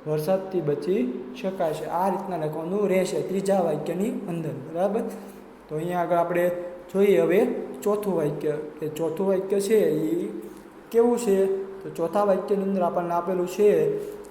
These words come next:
કે "ખટખટ એ તારે નથી બનાવવું." એટલે આવું વાક્ય છે એ કોણ કહે છે? તો આવું વાક્ય છે એ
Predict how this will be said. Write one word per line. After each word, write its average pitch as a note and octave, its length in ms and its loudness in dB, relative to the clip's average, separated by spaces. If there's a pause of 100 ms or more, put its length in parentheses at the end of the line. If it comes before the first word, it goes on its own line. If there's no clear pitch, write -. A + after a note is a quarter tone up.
કે F#3 200 0 (540)
"ખટખટ A3+ 840 -2
એ G3 500 4 (560)
તારે F#3 340 4
નથી F#3+ 460 0
બનાવવું." A3 720 0
એટલે - 680 -8 (280)
આવું G#3 280 2
વાક્ય G3+ 300 0
છે A3 100 -8
એ G#3 480 -2
કોણ A#3+ 240 -4
કહે G3+ 140 0
છે? F3+ 340 -4 (380)
તો F#3+ 280 -2 (260)
આવું G3+ 240 2
વાક્ય G3 360 2
છે G#3+ 160 0
એ G3 420 4